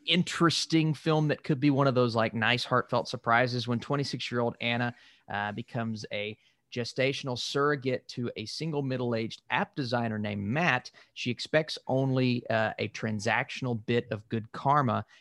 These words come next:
and the payday that will allow her to finish her college degree.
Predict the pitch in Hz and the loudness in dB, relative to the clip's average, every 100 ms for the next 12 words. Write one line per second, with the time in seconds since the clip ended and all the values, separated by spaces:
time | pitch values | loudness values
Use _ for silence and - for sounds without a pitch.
0 | - 107 110 - 135 151 180 117 110 110 | -8 -4 -4 -4 0 2 4 2 0 -6
1 | _ - - 107 107 113 131 156 139 131 | _ -6 -4 -4 -2 2 4 4 2 0
2 | - - 143 151 - 147 - 113 107 107 | -2 -6 -2 -2 -2 -6 0 0 0 -4
3 | - 110 185 123 | -6 4 6 4